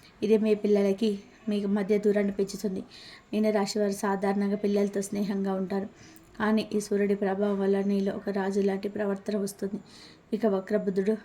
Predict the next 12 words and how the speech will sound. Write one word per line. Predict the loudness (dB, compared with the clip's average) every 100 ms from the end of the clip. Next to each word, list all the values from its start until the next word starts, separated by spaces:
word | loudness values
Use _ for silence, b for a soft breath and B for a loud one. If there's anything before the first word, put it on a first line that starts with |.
| -8
అంటే | -4 -2
వెనక్కి | 0 0 -2 -6 0 2
వెళ్తున్నట్టు | 4 2 -2 -2
కనిపించవచ్చు | -2 -4 -6 -4 -2 -2 -2
బుధుడు. | 2 2 2 -4 B B B B 0
కమ్యూనికేషన్ | 2 2 2 -2 -2
గందరగోళాలు | 0 0 0 2 0 0
సృష్టిస్తారు. | -2 -6 -6 -6 -6
ప్రేమ | -2 -2 0
వ్యవహారాలు | 0 -2 -2 -2 0 -2
అపార్థాలు | -4 -4 -2 -2 0
తలెత్తుతాయి. | 0 0 -2 -4 -4